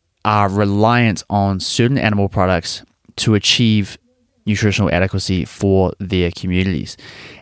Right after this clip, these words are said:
And we can't rule that out. So when we look at nutritional science, I think it's important to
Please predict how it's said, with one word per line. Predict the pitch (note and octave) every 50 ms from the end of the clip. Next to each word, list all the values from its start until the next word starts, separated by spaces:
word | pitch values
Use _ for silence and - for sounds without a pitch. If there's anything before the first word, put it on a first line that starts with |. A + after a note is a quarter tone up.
| - -
And | G#2 G#2
we | A2 -
can't | - - B2+ B2+ C3+ B2+ -
rule | B2 A#2 A#2 A2
that | G#2+ G#2 F#2+
out. | F2+ F2 C#2+ - - _ - - - - _ -
So | - - - A#2+ A#2 A2+
when | A2 A#2+ B2+ C#3
we | D3+ D3+
look | C3 A#2 A2+ A#2+ C3 - -
at | A2+ - -
nutritional | G#2 F#2+ - G#2+ F#2+ - F#2+ F2
science, | - A2+ A2 G#2+ G2+ F#2 F2 C#2+ - - - _ -
I | G#2+
think | G#2+ - B2+ B2+
it's | C#3 B2 -
important | G#2+ - - - - B2 B2 B2 B2+ G#2 -
to | - - - G#2+ G2+ G2 F#2+ F2+